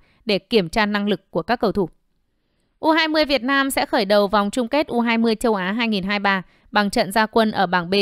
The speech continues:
gặp đối thủ là U hai mươi Úc. Đây là đội bóng được đánh giá cao hơn đoàn quân của huấn luyện viên Hoàng Anh Tuấn đôi chút, và chính thuyền trưởng của U hai mươi Úc là huấn luyện viên Trevor Morgan cũng đã có những phát biểu cực kỳ tự tin ở buổi họp báo trước trận.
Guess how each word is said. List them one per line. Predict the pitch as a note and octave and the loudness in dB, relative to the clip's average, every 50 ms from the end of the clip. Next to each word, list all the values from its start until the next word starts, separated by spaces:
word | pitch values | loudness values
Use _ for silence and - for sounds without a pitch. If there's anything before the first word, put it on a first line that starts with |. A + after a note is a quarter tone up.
| G3 F3 - - | 0 0 -4 -8
gặp | A3 G#3 G3 - | -2 -2 -2 0
đối | G3 F#3 F#3+ | 0 0 0
thủ | G3+ D4 C#4+ A#3+ F3 | 2 2 2 2 2
là | E3 F3+ F3 | 2 0 0
U | F3 - G3+ G3+ | 0 0 0 0
hai | G3 G3+ G3 | 0 0 -2
mươi | G3 F#3+ - | -2 0 0
Úc. | - B3+ - - _ _ _ _ _ _ _ _ _ _ _ | 0 0 -2 -4 _ _ _ _ _ _ _ _ _ _ _
Đây | - B3+ C4 C4 | -2 2 2 4
là | C4 A#3 A3 | 4 2 2
đội | A3+ A3 | 0 0
bóng | F#3+ G#3 G3+ G3 G#3 B3 | 0 2 2 2 2 0
được | B3+ C4+ A3 F#3+ | 0 0 0 0
đánh | G3 G3+ G3+ | -2 -4 -2
giá | G3 A3 G3 G3 G#3 | -2 0 0 0 0
cao | - B3+ A#3 A#3 | 0 2 2 2
hơn | A#3+ B3 A#3 A3+ A3 G#3 | 4 2 2 2 2 2
đoàn | G#3 F#3+ F#3 | 0 0 0
quân | F#3 - A3+ A3 G#3 | 0 0 0 0 0
của | - G3 | 0 0
huấn | F3+ F3+ F#3+ | 0 0 2
luyện | B3 C4 G#3+ | 0 0 0
viên | F#3+ A3 G#3+ G#3 | 0 0 0 0
Hoàng | G#3 G#3 F#3 F3+ | 0 -2 -2 -2
Anh | F3+ G3+ G#3 G3+ | -4 -4 -4 -2
Tuấn | - G3 F#3 F#3+ | 0 0 0 2
đôi | G#3 A3+ G#3 G3+ | 2 2 2 2
chút, | - B3+ C4+ C#4 - _ _ _ _ _ _ _ - | 2 0 -2 -2 -4 _ _ _ _ _ _ _ 0
và | B3 B3 B3 | 2 2 2
chính | A#3+ - C4 A#3+ B3+ C#4 | 2 0 0 -2 0 0
thuyền | E4+ D#4+ C4 A3+ | 2 2 2 2
trưởng | - C4+ A#3 G3+ F#3 | 2 0 0 0 0
của | F3 F#3+ E3+ | 0 0 2
U | C#3 A#3 A#3 | 2 2 2
hai | A3+ A#3 A3 | 2 2 2
mươi | A3 A3 G#3+ | 2 0 0
Úc | - - C#4+ - _ _ _ _ _ - | 0 0 -2 -2 _ _ _ _ _ -4
là | - G#3 G3+ | -2 0 2
huấn | F#3+ G3+ B3 | 2 2 2
luyện | C4+ B3 G3 | 2 2 0
viên | F#3+ A3+ A3+ A3 G#3+ | 0 0 0 0 0
Trevor | - A#3+ A3 G3+ F#3+ G3 F#3 | 0 -2 -2 0 2 0 2
Morgan | F#3+ A#3 B3+ - A3+ A3 G3+ G3+ F3 _ _ _ _ _ | 2 0 0 0 0 0 0 0 -2 _ _ _ _ _
cũng | - - A#3+ C4 | 0 0 2 2
đã | B3+ B3+ A#3+ | 2 0 0
có | - - G#3+ F#3+ | 0 0 0 0
những | G3 G#3+ B3 | 0 0 -2
phát | - - D#4+ - | 0 0 0 0
biểu | B3+ B3+ G#3+ E3+ - _ _ - | 2 2 0 0 0 _ _ -4
cực | A3+ G#3+ - | -4 -2 0
kỳ | - G#3 G3 | 0 -2 0
tự | - G#3+ - | 0 -2 -2
tin | - - A#3 G#3+ F#3 - - _ _ _ | 0 0 0 0 0 -2 -8 _ _ _
ở | - - G#3+ G3+ | 0 0 2 2
buổi | F3 F#3+ F3+ | 2 2 0
họp | E3 F3 F3+ F3 | 0 0 -4 -4
báo | F3+ E3+ E3+ F3 | -2 -2 -2 -2
trước | - - C4+ A#3+ | -2 -2 -4 -2
trận. | - A#3 - | -2 -4 -4